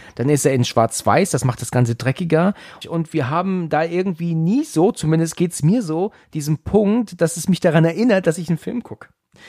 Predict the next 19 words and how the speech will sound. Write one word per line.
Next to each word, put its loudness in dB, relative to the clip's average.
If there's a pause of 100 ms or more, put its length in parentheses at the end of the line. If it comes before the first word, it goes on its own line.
(180)
Also 2 (140)
für 2
mich 0
ist -6
es -2
irgendwie -4 (160)
Realität, 2
die -6
ich -8
da 0
sehe -4
und -6
das 0
macht's -2
für -4
mich 0
so -6
unfassbar -2
schwer. 0